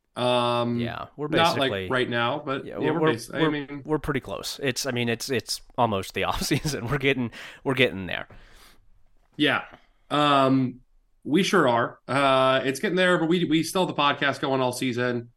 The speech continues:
Speaker 1: all off season. I mean, we have the articles going all off season. We truly have the best message board in college football. Um, unbelievable community on there. We're getting breakdowns from fans of, like, at this point, two or three dozen teams
Speaker 2: Yeah.
Speaker 1: on there of their teams, kinda talking through coaching hires,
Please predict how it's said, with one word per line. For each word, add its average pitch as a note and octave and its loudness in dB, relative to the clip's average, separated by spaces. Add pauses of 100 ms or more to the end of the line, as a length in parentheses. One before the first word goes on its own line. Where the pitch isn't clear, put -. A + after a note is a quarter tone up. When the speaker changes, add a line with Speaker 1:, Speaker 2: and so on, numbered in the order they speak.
Speaker 1:
all C#3 4
off C3+ 4 (240)
season. B2 -4
I B2 0
mean, B2 2
we A#2+ -2
have A#2+ -2
the A#2+ 0
articles C3 0
going C3+ -2
all C3 0
off C3 0
season. B2+ -2 (340)
We D#3 2
truly G#3 4
have E3 6
the C#3+ -2
best D3+ 0
message B2+ -6
board C#3 2
in B2 -2
college B2+ 0
football. B2+ 0 (260)
Um, A#2+ 0
unbelievable C#3+ 4
community B2 0
on A#2 0
there. A#2 0
We're A#2+ -2
getting A2+ -4
breakdowns A#2+ -2
from A2+ -10
fans A#2 -2
of, A2+ -10
like, A#2 -4 (480)
at C3 -12
this C#4 0
point, A#2 0
two D3 0
or C#3 2
three C3 -4
dozen A#2+ -2
teams B2 -4 (260)
Speaker 2:
Yeah. - -10 (480)
Speaker 1:
on D#3+ 2
there D3+ 2
of C3 -2
their C3+ 2
teams, C#3 -2
kinda B2+ -4
talking B2 -4
through A#2+ -4
coaching E3+ -2
hires, C#3 0